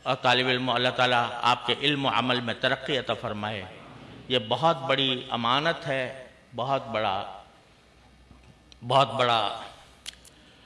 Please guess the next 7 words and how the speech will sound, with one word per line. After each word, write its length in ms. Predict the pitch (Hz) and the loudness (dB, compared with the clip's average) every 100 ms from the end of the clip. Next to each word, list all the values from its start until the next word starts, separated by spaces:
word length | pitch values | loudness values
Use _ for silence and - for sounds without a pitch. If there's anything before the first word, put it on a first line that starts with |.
| - _ _ _ | -20 _ _ _
काम 360 | 139 160 185 156 | 4 6 6 4
है 200 | 147 139 | 2 2
जो 80 | |
अल्लाह 240 | 135 135 120 | 0 0 -2
तबारक 440 | 123 113 117 117 | -2 -2 -2 -2
व 80 | 110 | -6
ताला 380 | 113 117 110 | -2 -2 -2